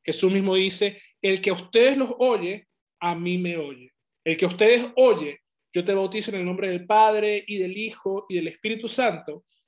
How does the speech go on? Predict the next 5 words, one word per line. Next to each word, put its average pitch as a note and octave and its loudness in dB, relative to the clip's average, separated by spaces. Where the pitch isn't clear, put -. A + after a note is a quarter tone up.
está F3+ -2
escuchando E3 -6
a E3 -12
Cristo D#3+ -6
mismo. C#3+ -12